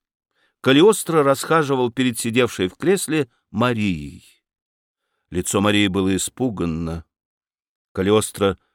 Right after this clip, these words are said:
протянул к ней руку, Мария сжалась,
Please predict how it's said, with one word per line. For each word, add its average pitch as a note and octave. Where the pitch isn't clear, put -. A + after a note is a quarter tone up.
протянул F#2+
к -
ней F2
руку, C3+
Мария E2+
сжалась, A#2